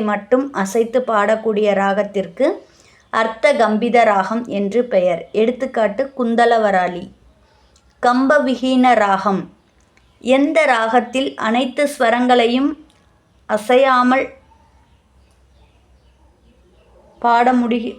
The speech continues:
முடியாதோ, எந்த ராகத்தில் அனைத்து ஸ்வரங்களையும் அசைத்து பாட முடியாதோ அந்த ராகம் கம்பவிஹீன ராகம் எனப்படும். எடுத்துக்காட்டு கதன குதூகலம். ஆலாபனை ராகம்.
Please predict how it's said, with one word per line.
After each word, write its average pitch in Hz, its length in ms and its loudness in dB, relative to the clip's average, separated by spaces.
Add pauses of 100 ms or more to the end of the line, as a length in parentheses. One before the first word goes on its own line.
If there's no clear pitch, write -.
முடியாதோ, 226 640 0 (1600)
எந்த 240 340 2
ராகத்தில் 233 600 -2
அனைத்து 240 420 -4 (120)
ஸ்வரங்களையும் 233 680 0 (800)
அசைத்து 247 420 0
பாட 226 340 2
முடியாதோ 214 600 2
அந்த 214 340 0
ராகம் 208 500 0
கம்பவிஹீன 233 920 0
ராகம் 208 420 -4
எனப்படும். 190 560 -4 (140)
எடுத்துக்காட்டு 226 720 -2 (120)
கதன 208 300 0 (140)
குதூகலம். 196 540 -4 (1500)
ஆலாபனை 254 760 2
ராகம். 190 460 0